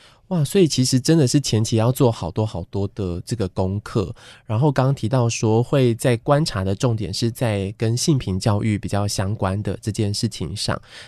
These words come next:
那不知道小梅在，比如说小安真的到了这间学校去就读的时候，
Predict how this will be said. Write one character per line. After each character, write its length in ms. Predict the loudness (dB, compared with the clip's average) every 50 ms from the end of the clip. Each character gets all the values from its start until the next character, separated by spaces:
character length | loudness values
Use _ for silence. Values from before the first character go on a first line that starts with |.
| _
那 260 | _ -2 0 0 0 0 -2 -10 _ _ _ _ _
不 100 | -6 -2
知 80 | 0 0
道 120 | 0 0
小 280 | 0 0 0 2 2 2
梅 240 | 2 2 2 2 0
在， 320 | 0 0 2 2 2 2 0
比 100 | 0 -2
如 60 | 0
说 120 | 2 2
小 180 | 2 2 0 0
安 220 | 0 0 0 0 2
真 180 | 2 2 2 2
的 100 | 2 0
到 180 | 2 0 0
了 100 | 0 0
这 160 | 0 0 0
间 120 | 0 0 0
学 200 | 0 -2 -4 -2
校 180 | -2 -2 -2
去 140 | -2 -2 -4
就 260 | -2 0 0 0 0
读 180 | -2 -6 -10 -12
的 140 | -10 -8 -8
时 220 | -6 -6 -6 -8
候， 280 | -8 -6 -6 -6 -6